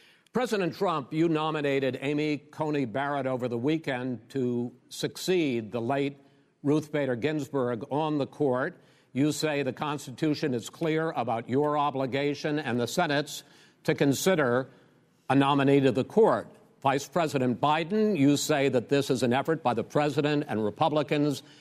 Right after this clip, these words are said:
to jam through an appointment and what you call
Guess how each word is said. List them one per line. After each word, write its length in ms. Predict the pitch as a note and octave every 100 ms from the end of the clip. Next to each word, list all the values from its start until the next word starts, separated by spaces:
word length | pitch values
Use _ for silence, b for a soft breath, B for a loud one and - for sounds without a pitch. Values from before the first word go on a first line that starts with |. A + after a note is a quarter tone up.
| b b
to 100 | D3
jam 400 | B2 C3 C#3+ C#3
through 380 | - F3 G3+ G3
an 100 | D#3 D3
appointment 600 | C3+ E3 D#3+ F3+ E3 D#3+
and 420 | C#3+ B2+ B2+ B2
what 220 | C3 -
you 180 | D3 D#3
call 580 | D#3+ D3 C3+ C3+ C3+